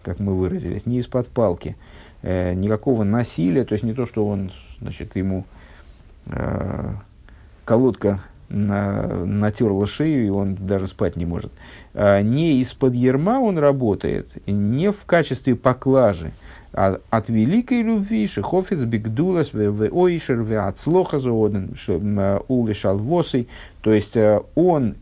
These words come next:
по причине этой любви, э, немыслимым образом хочет, э, там мы сказали, что раб от этого служения не хочет. На самом деле здесь он его в определённом смысле тоже не хочет. Дальше будем развивать эту мысль. По-, сейчас мы говорим, что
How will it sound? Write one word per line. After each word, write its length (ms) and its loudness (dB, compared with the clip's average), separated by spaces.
по 100 2
причине 640 0
этой 240 0
любви, 600 0
э, 280 2
немыслимым 840 0
образом 500 2
хочет, 600 -2
э, 600 0
там 120 0
мы 40 -2
сказали, 380 -2
что 260 -8
раб 400 -2
от 120 -16
этого 280 -6
служения 600 -4
не 180 -2
хочет. 600 -6
На 120 -8
самом 200 -8
деле 160 -6
здесь 240 -6
он 100 -8
его 300 -8
в 60 -12
определённом 380 -4
смысле 200 -8
тоже 240 -4
не 100 -4
хочет. 320 -6
Дальше 380 -8
будем 240 -6
развивать 340 -2
эту 120 -8
мысль. 260 -8
По-, 100 -4
сейчас 220 2
мы 120 0
говорим, 380 2
что 220 -10